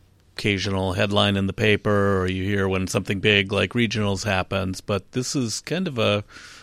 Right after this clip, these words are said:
a twelve-month-a-year thing at different levels. And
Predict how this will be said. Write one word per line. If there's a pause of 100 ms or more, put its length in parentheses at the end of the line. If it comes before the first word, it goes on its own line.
(200)
a
twelve-month-a-year
thing
at
different
levels.
And